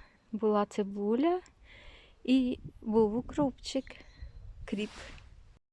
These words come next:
А тут тюльпанчик буде рости колись. Ось так. Ви думаєте, я пішла в хату? Ні,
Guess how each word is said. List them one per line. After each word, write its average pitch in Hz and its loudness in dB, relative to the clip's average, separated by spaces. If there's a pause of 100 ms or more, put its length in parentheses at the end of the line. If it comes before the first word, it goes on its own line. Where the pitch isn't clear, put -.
(560)
А 339 -6
тут 208 -12
тюльпанчик 240 -4
буде 254 -8
рости - -10
колись. 247 -6 (920)
Ось - -18
так. - -12 (2000)
Ви 240 -2
думаєте, 277 2
я 277 0
пішла - 0
в 269 0
хату? - -4 (1400)
Ні, 427 0